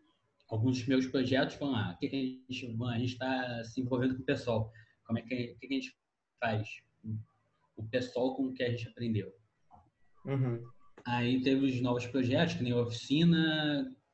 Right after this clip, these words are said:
Speaker 1: Ah, agora a gente chegou, agora a gente chegou nesse novo momento do, que a gente deve chegar daqui a pouco, pesquisa geral, a gente retornar semana que vem, do, da mudança que a gente, que eu tava falando até semana passada, da mudança do antes do grupo de estudos até o momento da questão do est-, do,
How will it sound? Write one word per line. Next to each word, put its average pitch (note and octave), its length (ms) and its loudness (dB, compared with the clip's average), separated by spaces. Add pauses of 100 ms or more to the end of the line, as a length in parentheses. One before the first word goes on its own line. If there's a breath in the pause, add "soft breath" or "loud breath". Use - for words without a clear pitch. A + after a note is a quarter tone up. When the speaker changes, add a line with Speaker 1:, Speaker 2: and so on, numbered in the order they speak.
(160)
Speaker 1:
Ah, D#3 240 6
agora B2 320 4
a - 20 6
gente D3 280 2
chegou, A#2 380 -2
agora C3 240 0
a C#3+ 40 4
gente C#3 100 -2
chegou C#3 140 0
nesse A#2 180 -2
novo C3+ 180 2
momento C3 560 0
do, B2+ 680 2
que A2+ 60 -6
a A2 40 0
gente A2 120 4
deve A2+ 180 0
chegar G#2+ 240 -2
daqui G#2+ 160 -10
a G#2 40 -10
pouco, - 340 -12
pesquisa F#2+ 540 -12
geral, F#2+ 380 -8
a F2+ 340 -20
gente F#2+ 320 -18
retornar G2+ 500 -12
semana G2+ 300 -18
que G2 80 -20
vem, C3+ 240 -4 (1160)
do, A#2 340 4
da A#2+ 120 6
mudança A#2 460 4
que A#2+ 80 -4
a A2 40 2
gente, A2 160 -2
que A#2+ 120 -4
eu C#3+ 180 0
tava C3+ 180 0
falando C3 180 -2
até B2+ 120 -4
semana C3 200 0
passada, B2+ 460 0
da B2 100 0
mudança A#2+ 460 -2
do A2 160 2
antes C#3+ 360 2
do G#2 460 0 (380 soft breath)
grupo A2 200 -4
de A2 80 -2
estudos E3 300 0
até D#3 160 0
o D3 60 2
momento C3 260 2
da C3 140 -2
questão A#2 440 -6
do A#2 80 -4
est-, - 300 -10
do, G#2+ 480 0